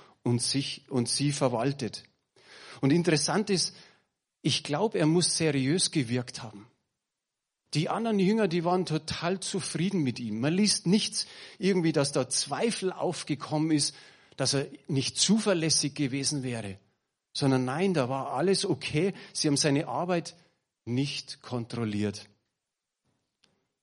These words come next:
Aber genau an dieser Stelle mit dem Geld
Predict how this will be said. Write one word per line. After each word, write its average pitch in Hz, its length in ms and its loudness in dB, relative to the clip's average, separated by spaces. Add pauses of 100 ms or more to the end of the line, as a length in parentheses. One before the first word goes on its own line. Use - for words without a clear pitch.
(320)
Aber 113 160 -6
genau 139 480 2
an 160 220 2
dieser 156 380 -2
Stelle 110 580 -2 (1040)
mit 143 260 0
dem 147 160 2
Geld 117 440 -4